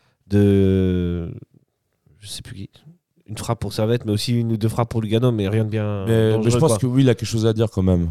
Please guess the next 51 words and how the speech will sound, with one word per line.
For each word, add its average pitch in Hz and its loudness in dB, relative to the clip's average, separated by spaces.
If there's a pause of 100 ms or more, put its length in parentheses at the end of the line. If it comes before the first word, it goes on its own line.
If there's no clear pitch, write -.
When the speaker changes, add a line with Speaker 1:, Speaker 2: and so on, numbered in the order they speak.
(140)
Speaker 2:
euh, 92 2
dans 90 -4
cette - -6
prolongation. 98 2
C'est 95 0
un 101 -2
Speaker 1:
Vas-y. 110 4
Speaker 2:
choix 127 4
tactique 117 -4
de 107 0
Gaguerre. 107 0 (600)
Il - -20
faudra 110 4
m'expliquer 117 0
pourquoi 117 0
Baron 113 -2 (680)
Speaker 1:
<laughs> - -8
C'est - -16
Speaker 2:
rentre 123 -2
à 117 2
ce 95 -4
Speaker 1:
Baron. 98 -2
Speaker 2:
moment-là 120 2
du 113 0
match. 117 -2
Peut-être 127 0
que - -12
c'est 107 -4
un, 98 0
Speaker 1:
Mais 98 -4 (120)
Speaker 2:
quelqu'un 127 2
Speaker 1:
ça, 107 2
Speaker 2:
d'incroyable 143 4
dans 131 4
les 127 2
tirs 120 0
au 120 2
but, 156 -4
Speaker 1:
non, 151 2
Speaker 2:
on - 6
sait 196 4
Speaker 1:
non, 190 2
Speaker 2:
pas. 143 0
Speaker 1:
ça, 160 2
ça, 160 2
ça, 151 2
on 123 -2
le 117 0
sait. 151 2 (400)
C'est 113 -4
Geiger, 127 2